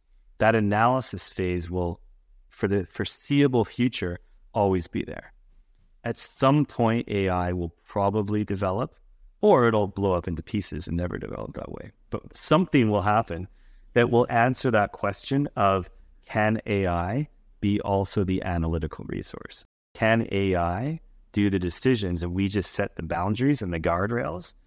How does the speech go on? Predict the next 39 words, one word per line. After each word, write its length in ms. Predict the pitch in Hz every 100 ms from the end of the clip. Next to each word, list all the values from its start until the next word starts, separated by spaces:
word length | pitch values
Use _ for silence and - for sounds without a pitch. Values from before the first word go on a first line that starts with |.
| - - -
and 140 | 104
allow 380 | 95 95 95 98
A 200 | 95 92
I 300 | 87 92 139 -
to 100 | 95
do 380 | 85 95 92 - _
everything 800 | 123 107 92 90 85 85 82 92 - - - _ _ -
within 300 | 98 98 90
those 200 | 85 82
guardrails? 680 | 85 82 - 50 - - - _ _ _ _ - _ _ -
It's 180 | 107
either 180 | 131 135
gonna 180 | 123 107
happen 500 | - - 123 - 240 - _ _ _ _ _ _ _
or, 480 | 139 135 113 110 -
as 100 | 95
I 40 |
said, 300 | 98 - 143
it's 80 | 92
gonna 120 | 104
blow 240 | 90 98 95
up 100 | 98
into 160 | 92
a 40 | 95
million 240 | 87 85
pieces 360 | 131 131 90 82
and 60 | 85
then 100 | 82
we're 220 | 82 85 -
gonna 160 | 92 85
realize, 420 | 87 87 85 -
"Oh, 140 | 117
we 460 | 80 - _ _ -
should 180 | - 87
never 200 | 82 -
have 80 |
trusted 360 | - 82 - 90
it 120 | - -
to 180 | -